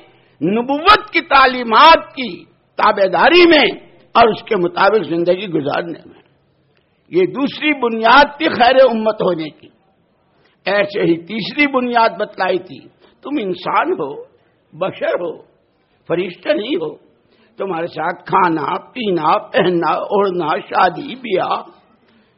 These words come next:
یہ ضرورتیں لگی ہوئی ہیں، لیکن یہ ضرورتیں ہیں۔ مقصد زندگی تمہارا بحیثیت بندہ ہونے کے بندگی، ہر قدم پر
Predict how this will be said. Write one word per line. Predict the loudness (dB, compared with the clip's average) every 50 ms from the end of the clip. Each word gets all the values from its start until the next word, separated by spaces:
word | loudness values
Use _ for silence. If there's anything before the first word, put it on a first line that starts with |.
| _ _
یہ | -6 -6 -6 -4
ضرورتیں | -4 -4 -4 -4 -8 -8 -8 -8 -6
لگی | -6 -6 -6 -8 -14
ہوئی | -10 -8 -8 -8 -8 -10 -12 -18
ہیں، | -18 -20 _ _ _ _ _ _ _ _ _ _ _ _ _ _ _ _ _ _ _ _ _ _ _ _ _ _ _ _ _ _ _ -10
لیکن | 0 2 2 2 2 -2 -2 0 0
یہ | 2 2 2 0 0 -2
ضرورتیں | -4 -4 -4 -2 2 4 4 4 4 4 4 4 4 4 2
ہیں۔ | 0 0 -4 -8 -14 -20 -20 _ _ _ _ _ _ _ _ _ _ _ _ _ _ _ _ _ _ _ _ _ _ -8
مقصد | -6 -6 -6 -6 -2 -2 -2 0
زندگی | 0 -2 -2 -4 -4 -4 -2 -4 -2 -2 -4 -6 -6
تمہارا | -6 -6 -2 -2 0 2 4 4 2 2 -2 -6 -12 -20 _ _ _ _ _
بحیثیت | -6 -6 -4 -2 0 -2 -2 -4 -4 -4 -4 -4 -4 -6
بندہ | -6 -4 -2 -2 0 2 4 6 6 6 8 6
ہونے | 6 6 4 2 -2
کے | -2 -2 -4
بندگی، | -2 0 0 -2 -2 -2 -4 -4 -4 -4 -6 -8 -8 -12 _ _ -20 -20 -6 2
ہر | 4 6 6 6
قدم | 4 2 2 2 4 6 6 6 6
پر | 2 2 4 4 4 4